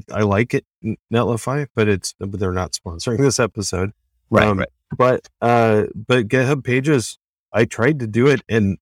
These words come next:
Speaker 1: honestly, I tried, like, three times and couldn't get it to work. So, um, I'm, I'm just, 'cause Netlify was easier for me. Uh, so
Speaker 2: Yeah.
Speaker 1: for me,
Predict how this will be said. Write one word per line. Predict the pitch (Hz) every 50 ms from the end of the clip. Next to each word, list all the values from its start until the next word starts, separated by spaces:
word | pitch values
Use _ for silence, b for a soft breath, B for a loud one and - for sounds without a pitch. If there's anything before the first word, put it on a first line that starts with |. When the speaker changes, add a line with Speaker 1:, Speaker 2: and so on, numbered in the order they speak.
| _ -
Speaker 1:
honestly, | 90 101 117 135 120 - - 107 101 92
I | 92 87
tried, | - - - 104 117 107
like, | 104 101 95 87
three | - - - 110 117
times | - - 92 92 110 120 95
and | 90 87
couldn't | - 101 98 95
get | 92 101 92
it | -
to | - 90
work. | 90 101 107 - - _
So, | - - 104 101 95 85 - _ - _ _ _ _ _ _
um, | - 98 95 92 90 90 - - _ _ _ _
I'm, | - 98 101 98 98 90 - _ _
I'm | - 92 104 98
just, | 92 107 101 - - _ _ _ _ _ _ -
'cause | 107 98 92 95
Netlify | 101 107 82 113 110 - - 101 104 101
was | 98 92 87 92
easier | 76 101 110 117 120 104 95 87 82 82 82
for | - - 98
me. | 90 90 90 85 87 85 _ _ _ 92
Uh, | 92 85 85 87 85
so | 76 - -
Speaker 2:
Yeah. | 95 95 90
Speaker 1:
for | - - 101
me, | 98 101 110 113 110 110 107